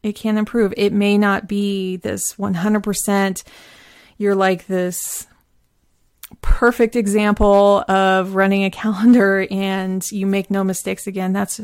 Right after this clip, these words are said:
unrealistic. But you can take steps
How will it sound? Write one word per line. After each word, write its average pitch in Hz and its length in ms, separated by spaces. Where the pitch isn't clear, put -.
unrealistic. 190 880
But 220 160
you 214 120
can 202 840
take - 240
steps - 680